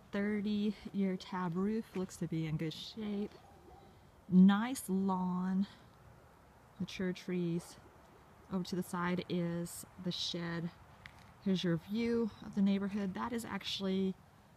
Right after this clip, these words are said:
right there, three ninety-nine. That's not, probably the only drawback on this house is that it is on a corner lot of three ninety-nine. However, as you can see, plenty of trees to buffer the noise.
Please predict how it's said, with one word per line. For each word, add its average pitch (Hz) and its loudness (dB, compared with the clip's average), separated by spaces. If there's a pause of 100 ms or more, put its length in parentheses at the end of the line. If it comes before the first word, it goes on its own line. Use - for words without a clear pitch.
right 180 -2
there, 180 0
three 202 -2
ninety-nine. 190 4
That's 175 -4
not, - -12
probably 285 -2
the 170 -4
only 180 2
drawback 160 -6 (220)
on 165 2
this 170 0
house 156 -6
is 165 -4
that 151 -4
it - -4
is 165 -2
on 156 -2
a 151 -4
corner 160 -4
lot 147 -6
of 143 -12
three 165 -2
ninety-nine. 151 -2 (680)
However, 175 0
as - -10
you 165 -6
can 170 0
see, 160 -2 (680)
plenty 185 4
of 156 -2
trees 165 -2
to 170 -2
buffer 151 -4 (200)
the 160 0
noise. 156 -2